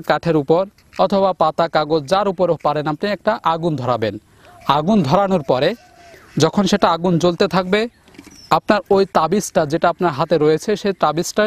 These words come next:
আগুনের উপর দিয়ে দেবেন। আপনি যে আগুন ধরালেন সে আগুনের উপর ওই তাবিজটা দিয়ে দেবেন, বা যেটাই আপনি সন্দেহজনক পেয়েছেন যে বস্তুটা, সেই বস্তুটা ভালো করে ছিঁড়ে ফেলে, নষ্ট করে ফেলে এরপরে ওই আগুনের মধ্যে দিয়ে দেবেন।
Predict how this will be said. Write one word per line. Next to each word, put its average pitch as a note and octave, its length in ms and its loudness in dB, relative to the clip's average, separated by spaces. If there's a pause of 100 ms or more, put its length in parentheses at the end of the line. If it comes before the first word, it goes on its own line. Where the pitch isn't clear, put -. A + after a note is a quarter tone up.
(160)
আগুনের E3+ 360 0
উপর D3 200 0
দিয়ে C3 240 0
দেবেন। A2 260 -2 (640)
আপনি F3+ 280 2
যে F3+ 100 4
আগুন D3 360 0
ধরালেন D3+ 500 0 (280)
সে G#3 260 0
আগুনের D#3+ 460 2
উপর G3 260 0
ওই F#3 120 2
তাবিজটা D#3 500 -2
দিয়ে E3+ 220 0
দেবেন, A2+ 280 -2 (560)
বা D3+ 120 2
যেটাই F3+ 340 2
আপনি G3+ 220 -2
সন্দেহজনক F3 640 0
পেয়েছেন E3 380 0
যে D#3+ 100 2
বস্তুটা, D#3 520 0 (240)
সেই F#3+ 180 0
বস্তুটা E3 380 0
ভালো D#3 220 0
করে E3 220 2
ছিঁড়ে F#3+ 260 0
ফেলে, F3+ 260 -2
নষ্ট D#3+ 280 -4
করে D#3 220 0
ফেলে D#3+ 280 0 (300)
এরপরে D#3+ 360 2
ওই F3+ 160 0
আগুনের D3+ 360 -2
মধ্যে D#3+ 260 -2
দিয়ে D#3 200 0
দেবেন। A2+ 280 -4